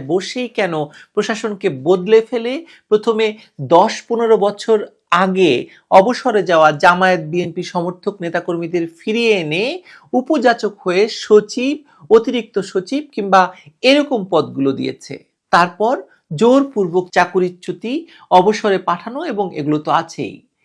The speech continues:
কিন্তু কেন সরকার এই কাজটি করছে বলুন তো? করছে এই কারণে যে জুলাই সন্ত্রাসের পর পুলিশের যে শূন্যতা তৈরি হয়েছে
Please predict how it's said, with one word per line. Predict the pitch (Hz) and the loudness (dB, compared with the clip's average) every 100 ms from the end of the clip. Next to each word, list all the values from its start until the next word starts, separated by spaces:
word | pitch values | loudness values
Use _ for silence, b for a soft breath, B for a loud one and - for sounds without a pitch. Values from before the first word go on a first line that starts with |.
| - | -10
কিন্তু | 262 320 | -6 -4
কেন | 269 269 | -2 -4
সরকার | 269 - 277 254 | -6 -10 -10 -8
এই | 247 247 | -10 -12
কাজটি | 226 - | -14 -16
করছে | 226 226 220 226 | -10 -12 -8 -6
বলুন | 214 214 214 | -6 -6 -10
তো? | _ _ _ _ | _ _ _ _
করছে | 220 220 - 262 - 226 | -2 -2 -4 -4 0 0
এই | 240 | 0
কারণে | 269 233 147 123 - | -2 0 -4 -6 -6
যে | 139 185 269 330 B B - | -4 -2 -4 -8 B B -12
জুলাই | 190 269 339 339 269 | -4 2 2 2 0
সন্ত্রাসের | 240 175 156 160 - 147 - | -4 -4 -6 -8 -6 -6 -2
পর | 160 208 - | 0 0 -6
পুলিশের | - 294 - 330 208 | -2 0 0 -2 0
যে | 196 | 0
শূন্যতা | - - 196 185 170 | -2 -6 -4 -4 -4
তৈরি | 170 160 151 | -4 -4 -6
হয়েছে | 151 160 - - | -6 -8 -8 -6